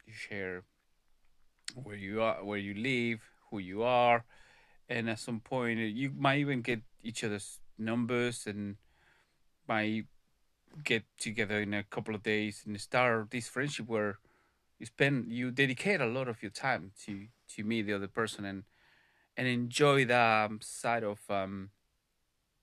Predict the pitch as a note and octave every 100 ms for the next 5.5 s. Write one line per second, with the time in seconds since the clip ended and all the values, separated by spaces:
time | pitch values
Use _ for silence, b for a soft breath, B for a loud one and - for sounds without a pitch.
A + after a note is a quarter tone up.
0 | _ _ _ b b b b b b _
1 | _ _ _ _ _ _ _ _ _ _
2 | - - A#2 - - B2+ A#2 A#2 A2+ A2+
3 | G#2+ - - G#2+ G2+ G2 G2 F2+ F2 -
4 | G#2 G#2+ F#2+ G2+ G#2 C3+ B2 A2+ A2 G#2
5 | - G#2+ G2 G2